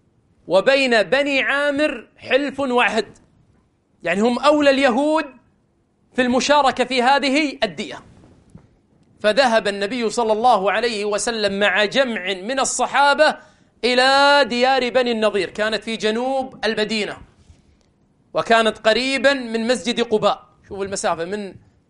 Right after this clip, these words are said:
مسجد النبي إلى مسجد قباء. فذهب النبي صلى الله عليه وسلم حتى دخل على يهود بني النضيرة، فبدأ يسألهم أن يشاركوه في الدية، فبدأوا يتشاورون.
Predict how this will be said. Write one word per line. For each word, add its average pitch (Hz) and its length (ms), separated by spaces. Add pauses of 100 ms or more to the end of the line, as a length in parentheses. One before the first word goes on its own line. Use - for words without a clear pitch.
مسجد 202 340
النبي 220 400
إلى 254 380
مسجد 226 340
قباء. 147 340 (580)
فذهب 233 420
النبي 226 380
صلى 226 240
الله 220 340
عليه 220 240
وسلم 240 520
حتى 220 360
دخل 214 340
على 254 680 (600)
يهود 214 360
بني 233 180
النضيرة، 254 680 (300)
فبدأ 254 640
يسألهم 208 800 (120)
أن 262 120
يشاركوه 262 840
في 247 80
الدية، 143 360 (920)
فبدأوا 233 600
يتشاورون. 160 680